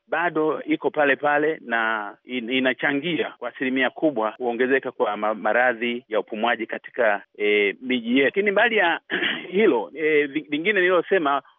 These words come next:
kumekuwa na ongezeko kubwa sana la magari chakavu mijini.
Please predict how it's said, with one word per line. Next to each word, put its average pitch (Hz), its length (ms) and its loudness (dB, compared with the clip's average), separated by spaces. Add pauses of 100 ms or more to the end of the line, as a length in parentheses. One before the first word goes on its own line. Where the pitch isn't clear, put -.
(120)
kumekuwa 180 320 2
na 190 60 4
ongezeko 185 420 2
kubwa 185 400 -6 (160)
sana 185 340 0
la 151 180 2
magari 147 760 0
chakavu 147 480 -2
mijini. 123 420 -2